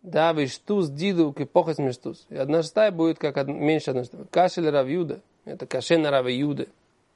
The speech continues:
То есть, э, есть Рашбак, который Омар Хо Рав Юда, ле диди нами ле кашель. Рав Юда мне скажет, что на меня тоже не кашель. Дика ли труцы, кишума даяним, вло кишума даяним. Тоже ответит, в чем-то подобно, в чем-то неподобно.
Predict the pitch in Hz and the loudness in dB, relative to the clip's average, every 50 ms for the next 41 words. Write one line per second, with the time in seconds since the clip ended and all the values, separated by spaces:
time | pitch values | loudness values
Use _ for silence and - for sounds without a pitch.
0 | _ _ _ - - - - - 151 143 147 143 147 127 - 156 160 165 175 220 | _ _ _ -20 -20 -18 -14 -12 -10 -8 -4 -4 -4 -2 0 0 0 0 0 0
1 | 277 285 254 - 185 170 - - 180 170 180 - _ _ _ _ _ _ _ - | 0 0 0 -2 -4 -4 -4 -4 -6 -6 -6 -8 _ _ _ _ _ _ _ -20
2 | - - - - _ _ _ - 151 156 185 196 175 180 196 196 208 214 226 247 | -20 -20 -20 -20 _ _ _ -6 -4 0 0 2 2 4 4 4 2 2 0 0
3 | 285 311 294 269 240 233 226 220 214 202 202 190 226 247 247 240 233 233 233 233 | 0 2 6 6 6 6 6 2 2 0 -2 -2 -2 -2 -2 0 2 2 4 4
4 | 233 226 220 214 196 185 196 180 175 156 147 156 139 139 151 170 190 185 190 190 | 4 2 2 2 2 2 2 2 2 2 0 -2 -2 0 0 0 0 0 0 0
5 | 165 - 208 202 190 165 - 170 160 160 160 165 160 170 175 170 180 165 151 156 | 0 0 0 0 0 -2 -2 -2 0 0 2 2 2 2 2 0 0 0 0 0
6 | 151 143 139 135 - 180 185 180 175 202 202 226 202 208 208 208 247 269 262 - | -2 -2 -4 -2 -2 -2 0 0 0 0 0 0 0 0 0 0 0 0 0 0
7 | 240 196 - 185 - - 226 214 208 196 196 196 190 190 208 233 226 202 165 - | -2 -4 -2 -2 -2 0 0 2 2 2 2 2 2 2 2 2 0 0 -2 -4
8 | - 165 156 175 185 190 185 - - 196 185 175 165 165 170 165 160 151 151 - | -8 -4 -2 -2 -2 -2 -4 -4 -2 0 2 2 2 2 2 2 2 2 0 -2
9 | - _ _ _ _ _ _ _ _ - 208 185 202 190 196 180 156 147 143 - | -6 _ _ _ _ _ _ _ _ -6 -4 -2 0 0 0 0 -2 -2 -4 -10
10 | _ _ _ _ _ - - 170 165 165 156 175 175 196 185 170 151 165 151 147 | _ _ _ _ _ -2 -2 -2 0 0 0 0 0 2 0 -2 -2 -2 -2 -2
11 | 143 135 - 131 135 143 135 - 123 120 - | -2 -2 -2 -2 -2 -2 -4 -4 -6 -12 -14